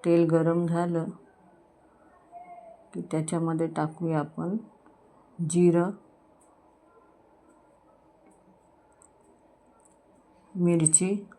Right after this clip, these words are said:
आणि कढीपत्ता टाकले. आता टाकूया भगर, स्वच्छ धुतलेली आहे दोन पाण्यानी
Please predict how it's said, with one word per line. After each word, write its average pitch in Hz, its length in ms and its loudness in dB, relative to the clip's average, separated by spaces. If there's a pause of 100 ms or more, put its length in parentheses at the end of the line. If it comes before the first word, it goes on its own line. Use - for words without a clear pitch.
(140)
आणि 160 200 0
कढीपत्ता 151 560 0
टाकले. 156 480 -4 (100)
आता 151 220 -2
टाकूया 156 500 -2
भगर, 156 460 0 (760)
स्वच्छ 170 360 0
धुतलेली 170 600 2
आहे 175 100 4
दोन 160 300 2
पाण्यानी 151 580 0